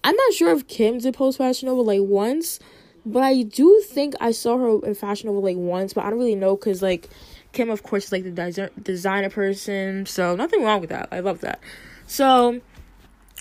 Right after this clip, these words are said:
one time, Kim wore a dress, of course, with a d-, with a designer, and that designer particularly designed that dress for her. So, this is, like, the dress that all the women wear in the clubs now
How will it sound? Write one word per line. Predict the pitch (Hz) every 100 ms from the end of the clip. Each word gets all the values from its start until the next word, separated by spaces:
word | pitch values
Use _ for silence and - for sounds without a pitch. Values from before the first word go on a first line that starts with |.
| _
one | 254 247 320
time, | 330 285 277 277 269
Kim | - 269 247 247
wore | 214 214 208 208
a | 202
dress, | 185 170 170 202 -
of | 190 -
course, | - 185 196 208
with | 190
a |
d-, | 190 190 _
with | 185 190
a | 196
designer, | 208 190 165 165 175 - - - - _ -
and | 220 220
that | 233 247
designer | 240 220 226 233
particularly | 233 - 208 - 269 294 294 277
designed | 226 208 220 214 208
that | 190
dress | 180 185 175 - - _ _ _ _
for | - - 202 190
her. | 196 -
So, | - 226
this | 247 403
is, | 523
like, | 440
the | 311
dress | 208 226 247
that | 240
all | 208 214
the | 214
women | 208 196
wear | 190
in | 185
the | 175
clubs | 196 180 160
now | 165 -